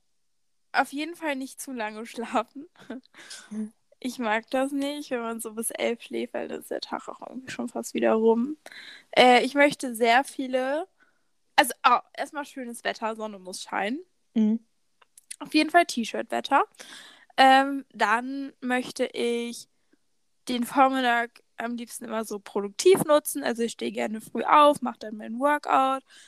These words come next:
Speaker 1: ähm, und dann mach ich was für die Schule, für halt alles, was so produktiv ist.
Speaker 2: Mhm.
Speaker 1: Äh, man kann ja viele <laughs> produktive Sachen machen.
Speaker 2: Ja.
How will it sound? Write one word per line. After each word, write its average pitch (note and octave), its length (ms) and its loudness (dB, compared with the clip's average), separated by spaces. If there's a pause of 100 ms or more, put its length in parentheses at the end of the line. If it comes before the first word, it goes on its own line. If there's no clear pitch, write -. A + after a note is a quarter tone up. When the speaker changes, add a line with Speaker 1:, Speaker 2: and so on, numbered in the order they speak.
(200)
Speaker 1:
ähm, A3+ 460 -4
und A3 320 -10
dann A3+ 180 -8
mach A3+ 140 -10
ich - 80 -18
was - 160 -10
für - 120 -12
die A3+ 120 -4
Schule, B3+ 960 -4 (840)
für A3 680 -4 (1800)
halt C4 320 -2
alles, B3+ 240 4
was A#3+ 140 -2
so A3 100 -8
produktiv B3 500 0 (200)
ist. - 160 -4 (380)
Speaker 2:
Mhm. B3+ 280 2 (300)
Speaker 1:
Äh, A3 340 -4
man A3+ 140 -8
kann A3 160 -4
ja A3 80 -2
viele C#4 240 4
<laughs> - 20 0
produktive C#4 720 4
Sachen D#4+ 440 2
machen. E4+ 360 2 (720)
Speaker 2:
Ja. A3 280 -2